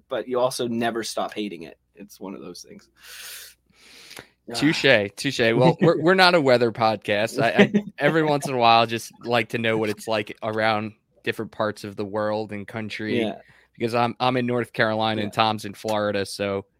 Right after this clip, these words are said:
Speaker 2: we don't get
Speaker 1: <laughs>
Speaker 2: temperatures like that. <laughs>
Speaker 1: Yeah. Luckily, luckily, I wish, man. Um, but yeah, it's interesting always to hear, like, how it's, uh, people ask us Canadians what it's like here all the time. <laughs>
Speaker 2: Hell
Speaker 1: It's always
Speaker 2: yeah.
Speaker 1: the same answer. It sucks. Not all the time, but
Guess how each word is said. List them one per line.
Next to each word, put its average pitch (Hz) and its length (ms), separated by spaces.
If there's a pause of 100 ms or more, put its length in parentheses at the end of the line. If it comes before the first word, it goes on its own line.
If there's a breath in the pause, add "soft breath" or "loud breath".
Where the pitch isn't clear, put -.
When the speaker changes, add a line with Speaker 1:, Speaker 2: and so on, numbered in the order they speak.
(320)
Speaker 2:
we 123 120
don't 127 160
get 120 240
Speaker 1:
<laughs> - 260
Speaker 2:
temperatures 107 500
like 98 200
that. 95 300
<laughs> - 60 (560 loud breath)
Speaker 1:
Yeah. 107 320
Luckily, 120 640
luckily, 117 460 (220)
I 123 120
wish, 113 340
man. 107 320 (100)
Um, 117 540 (140)
but 127 100
yeah, 135 160
it's 117 140
interesting 117 400
always 104 180
to 104 80
hear, 104 160
like, 101 180
how 98 200
it's, - 260
uh, 80 200 (280)
people 117 240
ask 107 240
us 104 220
Canadians 101 520
what 95 140
it's - 140
like 104 180
here 107 240 (100)
all 104 120
the - 60
time. 110 340
<laughs> - 80
Speaker 2:
Hell - 1300
Speaker 1:
It's - 40
always 165 200
Speaker 2:
yeah. 147 40
Speaker 1:
the 143 60
same 143 260
answer. 135 480
It 135 240
sucks. 131 540 (100)
Not 123 160
all 110 160
the 110 100
time, 101 200
but - 160